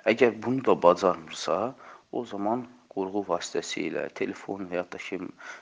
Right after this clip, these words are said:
maqnitofon, hər hansısa bir qurğu vasitəsilə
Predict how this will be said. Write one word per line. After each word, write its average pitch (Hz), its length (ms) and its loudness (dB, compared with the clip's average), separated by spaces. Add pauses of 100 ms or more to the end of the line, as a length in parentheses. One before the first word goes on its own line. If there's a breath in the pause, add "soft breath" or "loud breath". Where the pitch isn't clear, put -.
maqnitofon, 90 600 -8
hər 127 220 -4
hansısa 98 260 -6
bir 98 160 -2
qurğu 92 320 -6
vasitəsilə 92 760 -2